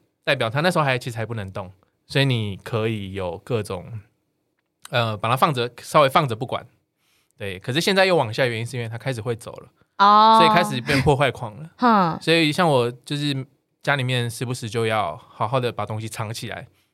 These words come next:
Speaker 1: 然后改变家里面的摆设，就确保，哎，他今天盯上了某样东西之后，我不能把这样东西给他破坏，例如说插头，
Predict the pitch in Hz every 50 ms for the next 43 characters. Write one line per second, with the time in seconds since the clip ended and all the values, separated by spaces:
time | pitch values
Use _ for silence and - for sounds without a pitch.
0 | _ _ - 113 120 123 123 - 120 113 131 156 147 135 143 131 139 120 120 127
1 | 120 113 - 101 95 92 - - 113 98 92 - _ _ _ _ _ _ _ -
2 | - - - 180 135 120 107 123 160 175 - _ _ - 180 165 170 170 175 175
3 | 170 170 160 170 170 175 147 131 120 107 110 127 123 113 120 113 120 120 110 113
4 | 117 117 117 107 - - _ _ 113 107 127 131 120 110 101 98 110 110 110 107
5 | 107 107 101 95 - 92 95 95 - 113 95 - - 104 101 113 120 117 113 117
6 | 110 - - 101 101 - - - -